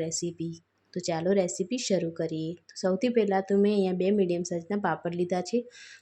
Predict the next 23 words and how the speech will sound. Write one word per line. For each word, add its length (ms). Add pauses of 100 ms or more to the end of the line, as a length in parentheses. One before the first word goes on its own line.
તેને 240 (160)
આ 80
રીતે 300
આપણે 360
વચ્ચેથી 560 (220)
ચક્કુની 440
મદદથી 420
કટ 240
કરી 260
લઈશું. 380 (1500)
તો 120
આ 100
જ 100
રીતે 220
આપણે, 340
તમે 220
જોઈ 180
શકો 160 (100)
છો 140
કે 80
આ 120
રીતે 180
આપણે 180